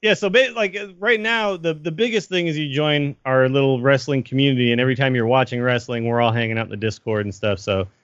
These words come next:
Monday Night Raw, uh, SmackDown Live, all the pay-per-views, we're all kinda hanging out in the Discord, which is pretty fun. So it's been, the, the show's been a blast to do. We're doing little bits and comedy stuff and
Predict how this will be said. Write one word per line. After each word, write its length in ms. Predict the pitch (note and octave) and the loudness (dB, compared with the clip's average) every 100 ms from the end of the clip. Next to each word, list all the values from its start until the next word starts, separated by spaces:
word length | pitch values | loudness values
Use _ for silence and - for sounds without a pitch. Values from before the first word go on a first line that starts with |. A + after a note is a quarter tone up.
| _ | _
Monday 220 | C3+ C3+ | 2 4
Night 180 | C3 B2+ | 4 2
Raw, 640 | A#2+ C3+ C3 B2+ B2+ B2 B2 - _ _ _ | 2 4 4 4 4 2 -2 -10 _ _ _
uh, 360 | G#2+ A2 G#2+ G#2+ | -8 -4 -2 -4
SmackDown 640 | G#2 - C3+ - C3+ B2+ | -6 -2 0 2 0 2
Live, 560 | C3+ C3+ C3 B2+ B2+ A#2+ | 2 4 4 2 0 -4
all 240 | C3+ C3+ | -2 -2
the 80 | B2 | -4
pay-per-views, 600 | B2+ C3 B2+ A#2+ B2 A#2 | -6 -6 -6 -6 -4 -2
we're 140 | B2+ | 0
all 80 | B2 | 0
kinda 240 | A#2+ A#2 G#2+ | 0 -4 -4
hanging 260 | G#2+ G#2+ | -4 -2
out 120 | G#2 | -4
in 40 | G2 | -4
the 40 | G2+ | -2
Discord, 400 | G#2+ - G2 F#2+ | -4 -2 -4 -4
which 140 | F#2+ | -6
is 60 | F#2 | -10
pretty 180 | F#2+ F2+ | -8 -6
fun. 280 | E2+ E2 | -6 -8
So 280 | F2+ - F2 F2+ _ _ _ - | -8 -6 -6 -8 _ _ _ -4
it's 140 | C#3+ | 0
been, 260 | D3 G#3+ F#3 | 4 2 4
the, 140 | F#3 | 2
the 180 | D#3+ F3 | 4 0
show's 300 | - B3+ A3 | 2 2 4
been 120 | F#3+ | 2
a 60 | E3 | 0
blast 360 | C3+ D#3 D#3 - | 0 0 0 -2
to 80 | |
do. 160 | C#3 D3 | -4 -2
We're 100 | D3 | 0
doing 220 | D#3 D3 | 0 0
little 160 | C#3 A#2+ | 0 -2
bits 480 | A2 C#3+ C#3 - C3 | 0 0 0 -8 -6
and 360 | A#2+ A2+ A2 | -2 -2 -2
comedy 380 | - C3+ C3 B2+ | 0 0 0 -2
stuff 300 | - B2+ B2 - | -4 -4 -4 -6
and 240 | G#2+ G#2 | -6 -6